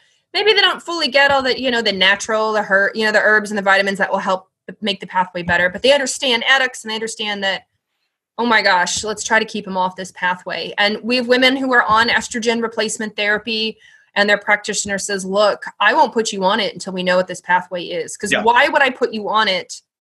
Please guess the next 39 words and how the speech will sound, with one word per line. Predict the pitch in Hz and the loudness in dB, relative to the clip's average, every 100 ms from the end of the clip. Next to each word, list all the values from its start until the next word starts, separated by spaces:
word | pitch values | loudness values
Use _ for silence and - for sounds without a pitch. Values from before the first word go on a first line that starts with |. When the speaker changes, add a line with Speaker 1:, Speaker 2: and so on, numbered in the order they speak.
| _ _ _ _ _ _ - | _ _ _ _ _ _ 2
Speaker 1:
only | 240 254 262 | 4 4 2
to | 226 | 0
push | - 262 262 | 2 0 0
you, | 202 | -2
just | 214 220 | -2 -2
like | 226 220 | -2 -4
you | |
said, | - 214 | 0 2
into | 190 180 175 | 2 -4 -6
a | |
storm, | - 185 165 165 160 | -6 -4 -4 -4 2
only | 226 269 269 | 4 4 2
to | 254 | 2
push | 247 233 233 | 0 0 0
you | 208 | -2
into | 202 | -4
higher | 180 190 185 | 0 0 0
risk? | 170 175 180 - - - | -2 -2 -2 -8 -10 -8
Like, | 190 202 | -8 -2
let's | 220 - | -4 -2
see | 247 | -4
if | 240 | -4
we | 220 208 | -6 -8
can | 202 185 180 _ _ _ _ - | -6 -6 -8 _ _ _ _ -6
mitigate | 208 226 277 220 190 | 4 4 4 0 0
this | 190 180 | -4 -6
risk | 180 - | -8 -6
as | 170 | -8
much | 170 175 | -6 -8
as | 175 | -10
possible | - 214 214 190 165 - 185 _ 233 | -2 0 0 -4 -8 -10 -12 _ -14
Speaker 2:
Mm-hmm. | 220 208 - | -10 -10 -10
Speaker 1:
while | - 202 220 220 233 | -12 2 4 6 4
you're | 196 190 214 | 0 -2 2
on | 254 339 | 2 4
estrogen | 190 185 180 160 160 170 _ - | 0 -2 -8 -10 -10 -12 _ -10
replacement | 175 170 170 170 175 165 | -10 -8 -10 -10 -12 -12
therapy." | 156 151 151 120 156 _ _ | -8 -8 -10 -18 -18 _ _
Yeah. | 185 190 | 0 2